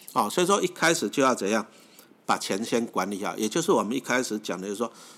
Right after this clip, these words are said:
你所有的收入，哦，薪水收入，请你先建立三个账户，就是你生活必须，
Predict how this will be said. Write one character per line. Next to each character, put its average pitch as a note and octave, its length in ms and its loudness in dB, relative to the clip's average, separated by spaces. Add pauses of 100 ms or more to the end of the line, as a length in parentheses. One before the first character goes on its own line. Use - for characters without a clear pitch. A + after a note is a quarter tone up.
(140)
你 A#2 160 0
所 E3 180 2
有 F#3+ 80 4
的 C3 100 2
收 E3 280 2
入， E3 240 2
哦， G#2 120 0
薪 D#3+ 160 0
水 B2 140 2
收 C3+ 160 2
入， B2+ 140 2
请 B2 180 -2
你 G#2 80 -2
先 B2 180 -4
建 B2 200 0
立 A#2+ 100 0
三 A#2 180 -2
个 G#2+ 120 -4
账 G#2 200 -2
户， G#2 160 -4
就 B2+ 140 -2
是 B2 100 0
你 G2 140 -4
生 B2+ 180 -2
活 A2+ 160 0
必 A#2 220 0
须， A#2+ 260 -2